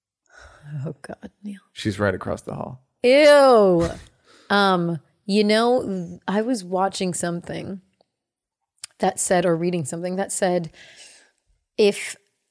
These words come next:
Speaker 1: you're my long lost dad and I don't ever get to know you as a child and we reconnect as adults, it's such a high percentage that we become romantically involved.
Speaker 2: Well, you, you're already looking for him.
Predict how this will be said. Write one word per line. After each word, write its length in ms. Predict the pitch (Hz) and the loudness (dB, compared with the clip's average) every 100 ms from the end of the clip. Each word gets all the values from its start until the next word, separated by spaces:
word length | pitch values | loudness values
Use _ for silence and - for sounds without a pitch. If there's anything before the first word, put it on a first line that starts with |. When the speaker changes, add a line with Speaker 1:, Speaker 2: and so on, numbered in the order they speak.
| _ _ _ | _ _ _
Speaker 1:
you're 760 | 247 208 208 240 262 262 262 254 | -12 -6 2 4 6 6 4 2
my 320 | 220 190 175 | 0 2 2
long 380 | 180 180 190 185 | 0 0 0 -2
lost 380 | 180 180 - | -6 -6 -6
dad 260 | - - 208 | -6 -6 -6
and 100 | 190 | -4
I 80 | 180 | -2
don't 220 | 180 - _ _ _ - | -4 -8 _ _ _ -6
ever 280 | 202 185 180 | -2 0 0
get 160 | 196 - | -2 -4
to 100 | 185 | -4
know 100 | 175 | 0
you 180 | 175 | 0
as 120 | 170 165 | -2 -6
a 60 | |
child 600 | 170 170 160 180 202 - _ - | -6 -4 0 0 -2 -6 _ -4
and 180 | 190 180 | -2 0
we 120 | 185 | -2
reconnect 760 | 165 190 190 190 175 175 - - - - _ - | -2 -4 -4 -6 -6 -8 -12 -16 -16 -20 _ -4
as 180 | 185 170 | -2 0
adults, 540 | 175 156 175 226 - - _ _ _ _ - | 0 0 -2 -2 -6 -12 _ _ _ _ -2
it's 180 | 208 - | 0 0
such 400 | - - 185 220 | -2 0 0 0
a 80 | |
high 380 | 190 - 180 180 | -2 0 0 0
percentage 560 | 185 180 170 175 175 - | -2 -6 -4 -6 -8 -4
that 180 | 175 185 | -6 -2
we 240 | 185 175 | -2 -2
become 400 | 170 175 175 165 | -4 -8 -6 -4
romantically 520 | 170 175 190 190 - | -4 -8 -12 -12 -12
involved. 420 | - - - - _ _ _ _ _ _ _ _ _ _ _ _ _ _ _ _ _ _ _ _ _ 117 | -14 -14 -18 -20 _ _ _ _ _ _ _ _ _ _ _ _ _ _ _ _ _ _ _ _ _ -2
Speaker 2:
Well, 200 | 131 123 | 0 0
you, 300 | 107 113 110 | -2 -6 -6
you're 300 | 110 117 113 | -2 0 2
already 260 | 117 113 107 | 2 0 -2
looking 360 | 101 127 113 | -4 -4 -6
for 260 | - - 62 | -8 -14 -14
him. 140 | 69 | -16